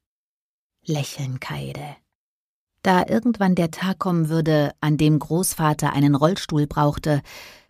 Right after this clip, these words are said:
war die schwere Eichentür, durch die man das Zimmer früher betreten hatte, schon jetzt durch eine Schiebetür ersetzt worden. Darum bemüht, keinen Laut zu machen, schob sie die Tür behutsam hinter sich zu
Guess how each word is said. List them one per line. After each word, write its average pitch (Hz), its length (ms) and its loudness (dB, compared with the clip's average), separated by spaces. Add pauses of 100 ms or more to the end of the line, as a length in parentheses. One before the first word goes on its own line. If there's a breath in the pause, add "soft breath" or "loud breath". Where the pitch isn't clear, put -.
war 185 140 4
die 180 120 2
schwere 208 420 2
Eichentür, 220 680 2
durch 175 260 -2
die 170 140 -4
man 160 220 2
das 151 180 -6
Zimmer 190 280 4
früher 165 280 0
betreten 165 520 -2
hatte, 165 300 2 (340 loud breath)
schon 190 260 4
jetzt 185 380 4
durch 147 220 -2
eine 147 180 0
Schiebetür 151 540 -2
ersetzt 147 460 -4
worden. 147 420 -4 (680)
Darum 196 400 4
bemüht, 190 500 8
keinen 190 340 2
Laut 170 280 0
zu 196 120 0
machen, 175 380 2 (400 loud breath)
schob 226 320 0
sie 214 160 -6
die 185 140 -4
Tür 220 240 2
behutsam 220 640 -2
hinter 180 240 0
sich 156 200 -6
zu 196 460 -4